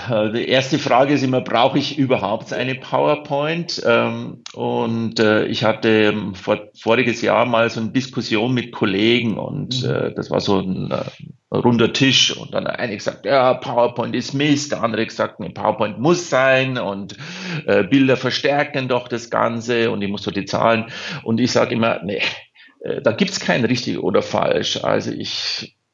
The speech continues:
Speaker 1: kann nicht sagen, PowerPoint ist gut und PowerPoint ist schlecht. Es gibt Situationen, da brauche ich die PowerPoint, da ist es wichtig.
Speaker 2: Mhm.
Speaker 1: Ich muss nur immer berücksichtigen, äh, wie ich sie einsetze, damit es eine Wirkung hat.
Speaker 2: Mhm.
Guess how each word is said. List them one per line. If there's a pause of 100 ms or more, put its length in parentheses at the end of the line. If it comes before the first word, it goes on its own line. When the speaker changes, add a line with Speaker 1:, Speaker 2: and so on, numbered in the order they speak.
(680)
Speaker 1:
kann
nicht
sagen,
PowerPoint
ist
gut
und
PowerPoint
ist
schlecht.
Es
gibt
Situationen,
da
brauche
ich
die
PowerPoint,
da
ist
es
wichtig.
Speaker 2:
Mhm. (500)
Speaker 1:
Ich
muss
nur
immer
berücksichtigen, (400)
äh,
wie
ich
sie
einsetze, (340)
damit
es
eine
Wirkung
hat.
Speaker 2:
Mhm.